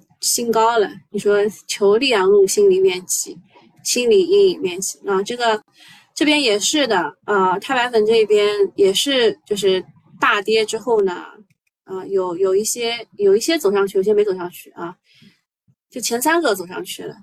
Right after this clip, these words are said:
然后钛金矿，对吧？钛金属啊，这是钛金属，也是的，有一些走上去了，有一些没有走上去。就攀钢环钛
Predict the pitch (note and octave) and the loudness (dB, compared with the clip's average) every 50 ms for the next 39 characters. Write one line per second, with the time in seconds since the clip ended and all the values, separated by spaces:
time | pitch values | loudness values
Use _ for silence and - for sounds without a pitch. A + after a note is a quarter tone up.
0 | _ _ - G3 F#3+ G3+ G3+ - C4 A#3 G3+ F3 F3 - - G3+ G3+ G3+ G3+ G3+ | _ _ -8 -6 -6 -6 -8 -8 -6 -4 -4 -4 -4 -4 -4 -2 -2 -2 -2 -6
1 | A3 - - B3+ B3+ A3+ G3+ F#3 E3 - _ - - _ _ - - _ _ _ | -8 -10 -6 -4 -2 0 0 -2 -2 -6 _ -20 -20 _ _ -20 -20 _ _ _
2 | _ _ _ _ - - - - G3 F#3+ _ _ _ _ _ _ _ _ - - | _ _ _ _ -16 -16 -14 -14 -16 -20 _ _ _ _ _ _ _ _ -20 -20
3 | _ _ _ _ _ _ _ _ _ _ _ _ _ _ _ _ _ _ _ _ | _ _ _ _ _ _ _ _ _ _ _ _ _ _ _ _ _ _ _ _
4 | _ _ _ _ _ _ _ _ _ _ _ _ _ _ _ _ _ _ _ _ | _ _ _ _ _ _ _ _ _ _ _ _ _ _ _ _ _ _ _ _
5 | _ _ _ _ - A3 F#3+ F#3 F3+ - G3 G3 G#3 G#3+ - - - F#3 - - | _ _ _ _ -6 -6 -4 -4 -4 -4 -2 -2 -2 -4 -8 -12 -16 -16 -18 -18
6 | - - _ _ _ _ F3+ F3 - - G#3 G#3 G3 G3 - B3 A3+ G3+ F#3+ G3 | -20 -20 _ _ _ _ -18 -16 -12 -8 -6 -6 -6 -6 -4 -2 -2 0 2 2
7 | G3 G#3+ G#3+ - - C#3+ - _ _ _ _ - - _ _ _ - G#3 G#3+ - | 0 0 -2 -6 -10 -14 -14 _ _ _ _ -20 -20 _ _ _ 0 0 2 2
8 | - F4+ C#4+ G#3 F#3 F#3+ F#3+ G3 G3+ - A#3 A#3 A3+ G3 F#3 G3+ G3+ G3 G3+ - | 2 2 2 2 2 2 2 2 0 0 -2 -4 -4 -4 -2 -2 -2 -2 -2 -2
9 | G#3+ G3+ F#3+ F#3 F3 F#3 F#3+ - G#3+ G3+ G3 G3 F#3+ F#3+ - E3+ E3+ F3+ F#3+ F#3 | 0 0 0 0 -2 -4 -4 -2 0 2 2 2 2 2 0 -2 -2 -2 -2 -2
10 | F#3+ G3 - - E3+ C#3 - _ _ _ _ _ _ _ _ _ _ _ - - | -2 -2 -2 -2 -4 -4 -4 _ _ _ _ _ _ _ _ _ _ _ -20 -20
11 | _ _ _ _ _ _ _ _ _ _ _ - - G#3+ G#3 - C#4+ C4+ C#4 C#4 | _ _ _ _ _ _ _ _ _ _ _ -4 -2 -2 -2 -2 -2 0 0 0
12 | D4 - A3+ F#3+ G3 G#3+ C4+ C4+ - - | 0 0 0 -2 -2 0 -2 -2 -4 -4